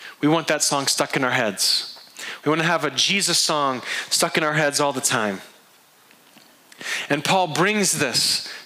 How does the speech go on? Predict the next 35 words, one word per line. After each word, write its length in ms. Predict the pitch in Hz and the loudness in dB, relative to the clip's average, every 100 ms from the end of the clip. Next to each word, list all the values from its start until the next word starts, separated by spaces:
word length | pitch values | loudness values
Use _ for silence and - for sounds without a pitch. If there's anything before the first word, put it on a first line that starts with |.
| - | -4
to 120 | - | 0
the 120 | 170 151 | 0 0
Jewish 520 | - 180 220 202 - | 0 2 2 2 0
leaders 320 | 180 165 147 | 2 2 2
in 120 | 156 | 2
Rome, 280 | 143 139 135 | 2 0 0
and 160 | 143 156 | 0 0
they 80 | |
do 160 | 151 147 | 0 0
not 180 | 160 151 | 2 2
listen 320 | 156 - 156 | 2 0 0
to 200 | - 131 | 0 0
it. 120 | 107 - - - - - - | -2 -4 -16 -14 -12 -10 -4
And 100 | 139 | 0
he, 240 | 160 151 156 | 0 0 -4
he 80 | |
tells 380 | 139 - 180 175 | -2 0 2 2
them 100 | 170 | 0
about 220 | 160 156 | 0 0
Isaiah, 400 | 147 139 151 156 | 0 0 0 0
just 260 | 123 - - | 0 0 0
like 140 | 156 | 0
Jesus 400 | 131 170 156 151 | 0 0 0 0
did 100 | - | 0
with 120 | 135 - | -2 -4
the 60 | |
Pharisees. 920 | - 147 139 - 123 110 - - - - - - - - - - _ _ _ _ - - - _ - - - - | -2 0 0 0 0 0 0 0 -2 -10 -20 -20 -20 -20 -20 -20 _ _ _ _ -20 -20 -20 _ -20 -20 -12 -2
And 80 | 131 | 0
he 80 | |
says, 800 | 135 - 147 135 127 - - - - - _ _ | 2 2 2 2 0 0 -2 -8 -20 -20 _ _
"This 640 | - 131 170 - - - 139 | -4 0 2 2 0 -4 -4
gospel, 680 | 131 127 127 - - 107 90 - - - | -2 0 0 -2 -4 -8 -8 -16 -20 -8
this 480 | 135 170 - - - | -2 0 0 -2 -2
good 240 | 147 147 | 0 0
news, 800 | 131 131 127 113 101 - - - | -2 0 0 -2 0 0 0 -4